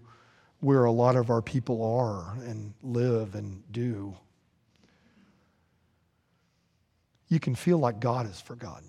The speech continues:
you. And the grace that comes to you in that dark space is God has not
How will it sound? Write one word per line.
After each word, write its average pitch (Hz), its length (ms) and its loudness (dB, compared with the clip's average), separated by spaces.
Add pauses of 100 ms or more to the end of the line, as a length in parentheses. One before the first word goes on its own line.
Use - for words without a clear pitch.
you. - 1800 -20 (320)
And 151 140 6
the 139 40 4
grace 156 400 8
that 151 140 2
comes 160 280 2
to 156 100 0
you 147 160 4
in 131 80 2
that 127 240 2
dark 123 260 2
space 131 500 2
is 113 160 2
God 151 280 2
has 117 200 -4
not 135 380 -6